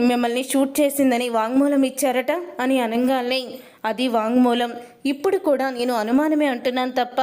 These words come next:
పూర్తిగా తను నన్ను కాల్చలేదని, కాల్చిందని చెప్పలేదు కదా" అని అంటూ ఉంటాడు దశరథ. అప్పుడే ఇంకా, "మీకు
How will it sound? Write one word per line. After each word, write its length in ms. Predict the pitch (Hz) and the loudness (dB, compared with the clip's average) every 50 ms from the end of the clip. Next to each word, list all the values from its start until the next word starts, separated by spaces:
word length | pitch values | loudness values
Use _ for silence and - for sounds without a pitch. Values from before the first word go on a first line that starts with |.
| 262 254 - _ _ | -2 -2 -6 _ _
పూర్తిగా 460 | - 277 285 277 285 349 285 302 311 | 0 0 0 2 0 0 0 0 0
తను 300 | 311 311 254 233 240 262 254 220 185 - - - 240 | 0 0 0 0 0 0 -2 -2 -4 -8 -6 -2 -2
నన్ను 240 | 247 240 240 240 240 240 | 0 2 2 0 0 0
కాల్చలేదని, 760 | 269 226 208 220 214 - 302 247 277 269 269 240 240 247 262 247 - - - - - - _ _ _ _ - | 0 0 0 0 0 0 2 2 2 2 2 2 0 0 -2 -4 -6 -10 -16 -20 -20 -20 _ _ _ _ -2
కాల్చిందని 640 | 254 233 240 262 262 262 294 269 269 240 247 247 262 254 | 0 0 0 0 0 2 2 4 4 4 2 0 0 0
చెప్పలేదు 500 | - 233 214 - 269 262 277 285 285 294 | 0 -2 -2 -2 -2 0 0 0 0 -2
కదా" 240 | 247 247 240 254 254 247 247 - - 262 | -2 -2 0 -2 -2 -4 -6 -8 -6 -2
అని 180 | 262 269 269 240 | 0 2 2 2
అంటూ 340 | 214 208 208 208 233 269 254 | 0 -2 -2 0 0 0 2
ఉంటాడు 440 | 247 247 233 240 226 220 220 240 240 240 | 2 0 0 0 0 0 0 0 -2 -2
దశరథ. 460 | 240 226 240 254 269 233 226 214 240 240 240 240 240 - - - - - - _ - | -2 -2 -2 0 0 0 0 -2 -2 -4 -4 -6 -10 -16 -20 -20 -20 -20 -12 _ -2
అప్పుడే 360 | 254 247 254 - 359 370 359 320 | -2 -2 0 0 0 2 2 0
ఇంకా, 240 | 262 240 - 262 254 | 0 0 0 -2 0
"మీకు 340 | 247 240 247 240 - 285 | 0 -2 -4 0 0 2